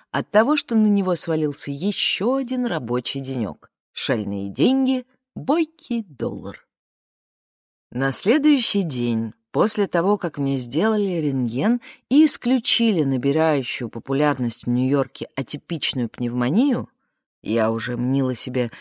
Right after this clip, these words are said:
белорусским поэтом Максимом Богдановичем и намеревалась ехать в Ялту, метафизически выражаясь. Ферхан снова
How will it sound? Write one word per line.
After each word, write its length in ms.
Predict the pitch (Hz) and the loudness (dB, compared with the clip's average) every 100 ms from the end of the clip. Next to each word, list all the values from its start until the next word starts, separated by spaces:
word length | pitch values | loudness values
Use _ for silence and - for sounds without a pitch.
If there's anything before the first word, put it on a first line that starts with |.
| - - | -20 -2
белорусским 680 | 151 147 147 143 - - 123 | 4 6 4 2 -2 -4 -2
поэтом 440 | 143 139 135 139 | 2 0 0 0
Максимом 720 | 131 135 - - 147 139 139 | 0 0 -2 -2 -2 -2 -2
Богдановичем 840 | 143 151 175 240 170 82 - 101 - - _ - | -4 0 2 4 2 -2 -8 -10 -14 -20 _ -6
и 120 | 403 | -2
намеревалась 760 | 349 247 190 180 214 214 - | 2 4 4 4 2 2 0
ехать 320 | 190 185 180 170 | -2 -2 -6 -2
в 40 | |
Ялту, 600 | 208 254 151 104 - 98 _ _ _ | 0 2 0 -4 -10 -14 _ _ _
метафизически 800 | 247 254 240 220 151 117 - - | -2 0 0 -2 -2 -4 -4 -6
выражаясь. 640 | 110 113 123 113 - - - _ _ _ _ | -6 -6 -6 -6 -10 -18 -20 _ _ _ _
Ферхан 540 | - 220 294 - 440 453 | 2 4 4 4 2 4
снова 720 | - 349 339 311 277 262 | 2 2 2 2 4 0